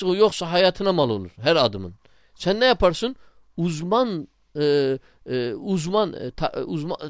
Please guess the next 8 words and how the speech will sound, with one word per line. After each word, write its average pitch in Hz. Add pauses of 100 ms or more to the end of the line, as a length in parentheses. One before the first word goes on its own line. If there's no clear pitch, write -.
e, - (640)
mayın 170
tarlasının 185
uzmanının 190 (280)
sıkı 294
sıkı 240
peşine 220
takılırsın. 127